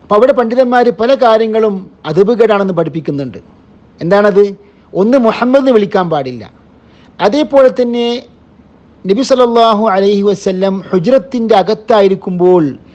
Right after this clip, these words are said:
അതായത് നബി സല്ലല്ലാഹു അലൈഹി വസല്ലമിൻ്റെ പത്നിമാരുടെ വീടുകൾക്കാണ് ഹുജറത്ത് എന്ന് പറയാം. അപ്പൊ ആ ഹുജറത്തിൻ്റെ അകത്തായിരിക്കുമ്പോൾ നബിയെ വിളിക്കാൻ പാടില്ല. അതേപോലെ തന്നെ ഉച്ചത്തിൽ വിളിക്കാൻ പാടില്ല.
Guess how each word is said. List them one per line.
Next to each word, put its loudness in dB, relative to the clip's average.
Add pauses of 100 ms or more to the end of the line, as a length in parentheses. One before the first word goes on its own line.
(680)
അതായത് 2 (1300)
നബി -6
സല്ലല്ലാഹു -2
അലൈഹി 4
വസല്ലമിൻ്റെ 0
പത്നിമാരുടെ -2
വീടുകൾക്കാണ് 0
ഹുജറത്ത് -4
എന്ന് 0
പറയാം. -4 (840)
അപ്പൊ -2
ആ 2
ഹുജറത്തിൻ്റെ -2
അകത്തായിരിക്കുമ്പോൾ 0
നബിയെ 0
വിളിക്കാൻ -2
പാടില്ല. -2 (1000)
അതേപോലെ 4
തന്നെ -4
ഉച്ചത്തിൽ -4
വിളിക്കാൻ 0
പാടില്ല. -4